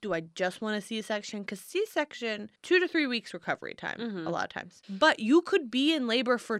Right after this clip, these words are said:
Speaker 1: two days <laughs>
Speaker 2: Yeah,
Speaker 1: before
Speaker 2: and
Speaker 1: it's unhealthy for you to continue, and then you still have to get a C-section.
Speaker 2: Yeah. Well, and also afterwards, like, 'cause my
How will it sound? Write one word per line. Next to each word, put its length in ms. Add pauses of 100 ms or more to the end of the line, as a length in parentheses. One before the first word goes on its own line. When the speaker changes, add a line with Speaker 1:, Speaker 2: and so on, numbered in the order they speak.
(100)
Speaker 1:
two 380
days 880
<laughs> 60
Speaker 2:
Yeah, 320
Speaker 1:
before 180
Speaker 2:
and 80
Speaker 1:
it's 200
unhealthy 640
for 140
you 200
to 260 (140)
continue, 420
and 100
then 100
you 100
still 240
have 120
to 80
get 160
a 40
C-section. 360
Speaker 2:
Yeah. 380 (380)
Well, 100
and 120
also 320
afterwards, 580
like, 240
'cause 260
my 380